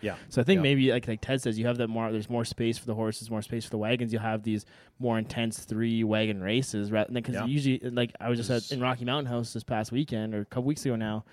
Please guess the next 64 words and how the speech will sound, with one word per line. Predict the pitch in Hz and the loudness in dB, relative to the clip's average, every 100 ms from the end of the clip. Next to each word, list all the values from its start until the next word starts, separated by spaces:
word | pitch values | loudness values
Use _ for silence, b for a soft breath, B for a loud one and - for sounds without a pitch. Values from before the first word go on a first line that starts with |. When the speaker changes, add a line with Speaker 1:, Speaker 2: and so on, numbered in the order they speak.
| b b - | b b 0
Speaker 2:
there | |
was | 120 | 4
always | 117 135 | 6 6
a, | 123 | 4
f-, | - | -4
a | - | -6
fourth | 117 - 120 110 | -4 0 0 0
wagon | 110 117 110 104 | 2 2 0 -4
that | 90 | -4
was | 104 | -2
always | 107 110 107 | 0 0 -2
behind | 98 107 110 104 | -8 -6 -6 -4
at | 101 | -6
the, | - | -8
at | 104 | -6
the | 107 | -4
end, | 110 104 | -4 -4
but | 107 | -2
you | 107 | 0
always | 110 | 0
had | 113 | -4
two | - 117 | -4 -2
or | 107 | -2
three | - 117 110 | -2 0 0
that | |
were | 90 | -2
competing | - - 127 113 104 | -6 -8 -2 -2 -2
for | 110 | -4
that, | 98 95 | -4 -6
like, | 98 - | -10 -10
that | - 95 | -8 -4
photo | 120 107 | -2 -2
finish. | 107 120 95 | -2 -6 -6
So | 107 | -6
I | |
think | 127 175 | -4 -2
there's | 143 | -4
still | - 127 110 B B | 0 0 -2 B B
an | 123 | -4
opportunity | 113 - 120 110 | -4 -2 0 0
for | 101 | -2
it | |
to | 98 | -6
be | 101 | -6
exciting | - 104 104 98 | -6 -6 -6 -6
for | 98 | -4
Speaker 1:
Yeah, | 95 87 | -2 -2
Speaker 2:
people. | 69 - | -6 -10
Speaker 1:
yeah, | 90 82 - | -10 -10 -6
I, | 110 - | -4 -2
I | 123 | -2
think | 110 101 | -2 -4
so. | - 85 | -4 -4
I | 90 | -4
think | 110 113 104 | -4 -6 -6
it's | 98 | -8
gonna | - 98 | -8 -6
be | 92 | -6
just | 87 98 - | -8 -8 -8
as | 85 | -12
exciting | 95 - 98 90 87 | -12 -8 -6 -6 -8
at | 85 | -12
the | - | -14
finish. | 80 80 | -16 -16